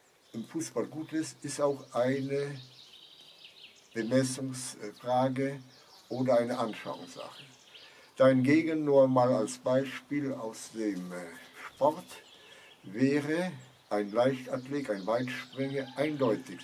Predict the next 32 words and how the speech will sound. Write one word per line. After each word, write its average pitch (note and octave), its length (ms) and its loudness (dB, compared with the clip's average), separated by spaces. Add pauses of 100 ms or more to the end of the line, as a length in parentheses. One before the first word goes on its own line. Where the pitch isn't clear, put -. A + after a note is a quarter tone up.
zu G#2 80 -8
bewerten. E2 680 -12 (800)
Wenn B2+ 500 2
einer C3 420 4
acht C3+ 320 -4
Meter B2 400 0 (680)
zweiundvierzig C3 1040 -2
springt D3 520 -4
und B2 160 -6
der - 100 -2
andere B2+ 300 0
nur A#2+ 200 -2
acht C3 220 -2
Meter A#2+ 420 -6
zwanzig, B2+ 680 -4
ist B2+ 200 -10
der A#2 120 -8
erste - 340 -6
besser. - 400 -14 (420)
Das B2 220 -4
ist B2+ 140 -8
hier B2 140 -4
eindeutig. G2+ 380 -10 (1200)
Also E3+ 380 4
bei D3+ 160 6
der C#3 160 4
Wirtschaft D#3+ 680 0
gibt C3 240 -6
es C#3 160 -4
keine C#3 400 4
eindeutigen B2+ 720 0
Aussagen. - 500 -6